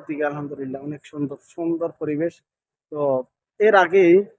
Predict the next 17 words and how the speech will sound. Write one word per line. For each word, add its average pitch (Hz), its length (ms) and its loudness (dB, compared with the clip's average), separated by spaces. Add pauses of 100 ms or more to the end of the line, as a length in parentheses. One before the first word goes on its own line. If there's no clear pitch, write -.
আমরা 147 340 4
যখন 160 260 0
ওমরা 156 220 2
করেছি, 156 360 0
অনেকেই 147 300 0
বলে 147 240 2
যে 147 220 4
ওমরা 139 220 2
করতে 143 260 -4
অনেক 143 240 2
কষ্ট 143 260 -4
হবে, 143 300 0 (320)
হ্যাঁ, 151 140 -2
অনেক 143 340 -2
ভিড় 156 300 0
হবে। 156 140 2
আসলে 185 640 2